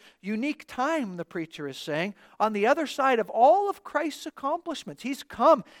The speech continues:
He's fulfilled what that Levitical law was pointing forward to.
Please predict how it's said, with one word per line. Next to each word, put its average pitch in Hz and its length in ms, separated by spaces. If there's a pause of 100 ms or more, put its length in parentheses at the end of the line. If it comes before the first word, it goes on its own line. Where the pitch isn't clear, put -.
He's 277 240
fulfilled 277 720
what 233 160
that 240 160
Levitical 233 640
law 254 260
was 240 200
pointing 240 420
forward 269 420
to. 214 140